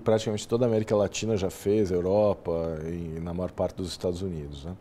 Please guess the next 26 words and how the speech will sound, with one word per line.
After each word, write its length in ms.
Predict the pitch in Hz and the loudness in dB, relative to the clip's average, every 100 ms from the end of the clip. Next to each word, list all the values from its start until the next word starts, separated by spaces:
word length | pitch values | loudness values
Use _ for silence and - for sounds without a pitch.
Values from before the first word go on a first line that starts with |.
| - - - - | -16 -18 -20 0
Então, 360 | 98 107 117 107 | 2 4 2 -2
infelizmente, 500 | 107 113 95 107 113 | 0 0 2 0 2
nós 120 | 104 | 2
estamos 260 | 117 110 | 0 0
muito 240 | 95 123 - | 2 0 2
pra 160 | 131 | 0
trás 560 | 120 101 107 127 135 - | 2 4 6 6 2 0
e 80 | 113 | 4
a 80 | 113 | 4
única 360 | 131 156 - | 4 0 0
possibilidade 760 | 113 113 - 104 98 98 87 92 | 0 -2 -2 0 2 2 0 -8
que 220 | - 101 | -2 2
há 240 | 92 92 90 | 4 4 4
hoje 400 | 92 98 87 87 | 4 4 4 -4
concreta 720 | 95 87 92 90 85 - 80 - - - - | -6 -4 0 0 -2 -6 -10 -10 -20 -18 -8
de 140 | 87 | -8
que 120 | 80 | 2
essa 220 | 95 - 90 | 2 2 0
descriminalização 1000 | 87 113 - 104 101 95 95 90 - 92 | 2 2 2 -2 0 0 0 0 -2 -2
da 100 | 90 | -2
posse 340 | - 92 - | 2 0 0
pra 120 | - | -4
uso 120 | 90 85 | -4 -2
pessoal 420 | 95 - 85 80 | -6 -4 -4 -4
seja 560 | - 98 90 85 78 - - - | -2 -2 -2 -2 -6 -8 -18 -8
realizada 760 | 92 87 85 80 113 123 85 | -2 -2 -2 2 6 6 2